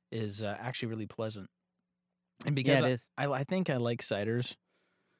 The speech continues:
Speaker 1: because I can't really taste the alcohol.
Speaker 2: <laughs> Yeah, yeah.
Speaker 1: Yeah, and I, I just don't know what it is. I just, I just don't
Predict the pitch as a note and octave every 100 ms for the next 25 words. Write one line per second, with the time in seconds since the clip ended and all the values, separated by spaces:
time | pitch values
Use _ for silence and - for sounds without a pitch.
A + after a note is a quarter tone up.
0 | _ _ - G#2 - G#2 G2 G2 F#2+ -
1 | - _ G#2+ A2+ - B2+ A2+ G#2 - A2+
2 | - G2 G#2 - B2 C3 D3 _ _ -
3 | - - C6 C6 C4+ - D4+ - - _
4 | - C4+ A3 - E3 E3+ - D#3+ E3 D#3+
5 | _ - D3 D3 - D3+ D#3+ E3+ - D#3
6 | D#3 E3 D#3+ D#3 D#3+ D#3 A2 A#2 B2 A2+
7 | A#2 A#2+ - A2+ C3+